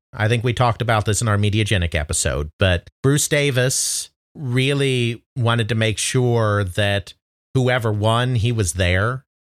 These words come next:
He wasn't one for deciding which platform was going to win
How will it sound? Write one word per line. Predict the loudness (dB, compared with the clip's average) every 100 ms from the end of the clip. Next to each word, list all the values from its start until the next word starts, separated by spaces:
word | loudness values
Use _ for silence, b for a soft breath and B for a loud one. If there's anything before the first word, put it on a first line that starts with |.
| _ _ -2
He | 0
wasn't | 2 0 -2 0
one | 2 2 0 -2
for | -2 0 2 2 0
deciding | 0 -2 0 0 0 0 0 0
which | -2 -2
platform | -2 -2 0 0 2
was | 2 2
going | 2 2
to | 2
win | 0 2 0 -2